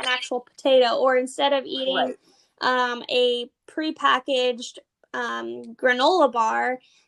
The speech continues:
Speaker 1: eat oatmeal, or, um, fruits, like, don't do fruit snacks, do actual fruit, vegetables,
Speaker 2: Mm-hmm.
Speaker 1: you know, just trying to eat them in their whole state. And, uh, or things like,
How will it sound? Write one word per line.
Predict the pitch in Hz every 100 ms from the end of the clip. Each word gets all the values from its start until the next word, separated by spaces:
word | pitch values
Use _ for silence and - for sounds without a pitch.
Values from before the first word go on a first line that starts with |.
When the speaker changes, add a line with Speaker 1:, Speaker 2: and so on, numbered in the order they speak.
| _
Speaker 1:
eat | - 285 285 - - - _ _ _ -
oatmeal, | 311 - 269 240 208 -
or, | - 262 254 254 247
um, | - 254 247 240 240 -
fruits, | - - 359 359 - - -
like, | - 262 247 - - _ _ _ 269
don't | 269 269
do | 285
fruit | 269 - 277 -
snacks, | - 285 277 - -
do | 254 -
actual | 247 247 - 247
fruit, | - 294 302 269 _ - _
vegetables, | - 277 277 - 302 277 269 262 269 262
Speaker 2:
Mm-hmm. | -
Speaker 1:
you | 294
know, | 285 240 - _ -
just | 294 294
trying | - 311 302
to | 285
eat | 285 285
them | 269
in | 254 247 254 247
their | 240 233 233 233 285 _
whole | - 269 247 240
state. | 233 - 247 226 - _ _ _ _ -
And, | 254 247 240 247
uh, | 240 233 - -
or | 311
things | 320 370 381
like, | 330 277